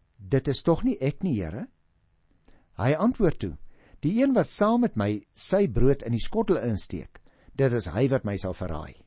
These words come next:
Die Seun van die Mens gaan inderdaad sterwe, soos daar oor hom geskrywe staan. Maar wee die man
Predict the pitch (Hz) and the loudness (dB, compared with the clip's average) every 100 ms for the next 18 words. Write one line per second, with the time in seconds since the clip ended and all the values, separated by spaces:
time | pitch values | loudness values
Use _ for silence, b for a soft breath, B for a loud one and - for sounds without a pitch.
0 | - b b b b 127 - 233 277 269 | -20 b b b b -6 -4 0 0 4
1 | 160 131 117 123 - 113 117 _ 226 262 | 4 4 4 0 0 -4 -6 _ 2 4
2 | 269 254 98 120 131 143 - - 156 131 | 2 -2 -2 0 0 -2 -8 -2 0 0
3 | 120 127 - - - 233 254 - - 117 | -2 -6 -10 -10 -2 0 2 0 -2 0
4 | 123 135 147 143 117 123 123 131 - 175 | 0 -2 0 2 2 0 -2 -4 -2 2
5 | 202 180 131 - 87 69 - _ b b | 4 4 2 0 -2 -6 -16 _ b b
6 | b b b 113 120 123 101 101 156 254 | b b b 2 2 2 0 0 2 2
7 | 226 147 107 90 76 | 4 4 4 0 -6